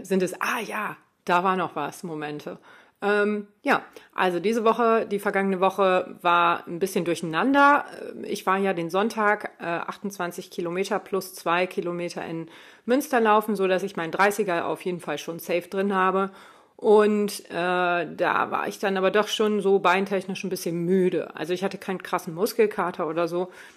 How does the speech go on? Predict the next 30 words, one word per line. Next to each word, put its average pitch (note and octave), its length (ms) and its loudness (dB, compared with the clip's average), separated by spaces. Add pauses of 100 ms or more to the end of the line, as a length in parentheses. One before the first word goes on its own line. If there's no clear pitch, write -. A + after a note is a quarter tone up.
(300)
aber F3 160 0
ich E3+ 100 -2
habe F3 120 -4
halt F3+ 160 -6
gemerkt, F#3 360 0
dass F#3+ 100 -6
es G3+ 180 -4
definitiv G3+ 540 0
zu - 140 -14
früh G3+ 300 0
wäre, F3+ 320 2
am D#3+ 200 -4
Dienstag E3+ 720 -4
Intervalle, E3 560 -6
vor - 220 -8
allen E3+ 160 -4
Dingen F3 140 -6
diese E3 220 -8
Dreitausender D#3 680 -4
zu - 140 -14
laufen D3 340 -6
und D#3 180 -12 (260)
fünf G3+ 220 2
Stück G3+ 280 -2
davon, C#3+ 440 -6
ne? G3 200 -2 (640)
Dann F3+ 180 0
habe F3 100 2
ich E3+ 80 -8
gedacht, F#3 240 0